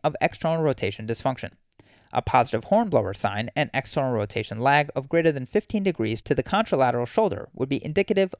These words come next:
of an external rotation dysfunction. And finally, answer five, isolated supraspinatus tears are not a surgical indication for reverse total shoulder arthroplasty. And moving on to the final question, following open pectoralis major transfer to address chronic subscapularis insufficiency,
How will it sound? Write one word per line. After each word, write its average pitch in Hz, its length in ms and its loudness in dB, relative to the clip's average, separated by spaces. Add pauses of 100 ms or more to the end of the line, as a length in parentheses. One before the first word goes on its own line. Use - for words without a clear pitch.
of 156 100 0
an 156 160 0
external 196 360 -2
rotation 113 500 -4
dysfunction. - 460 -6 (800)
And 127 140 -6
finally, 123 320 2
answer 113 240 -4
five, 139 340 2 (120)
isolated 165 500 2
supraspinatus 156 680 -2
tears 120 420 2
are 143 80 -4
not 151 300 -2
a 151 40 -6
surgical 185 420 -2
indication 113 600 -6
for - 160 -2
reverse 135 480 0
total 98 240 -6
shoulder 101 380 -6
arthroplasty. - 680 -6 (1600)
And 175 120 0
moving 208 220 0
on 175 120 4
to 180 100 2
the 147 80 4
final 220 280 2
question, 180 460 4 (600)
following 160 440 0
open 202 300 2
pectoralis 151 580 2
major 175 240 0
transfer 127 420 0
to 131 180 -4
address 139 340 2
chronic 190 380 -2
subscapularis 127 840 0
insufficiency, 160 840 -2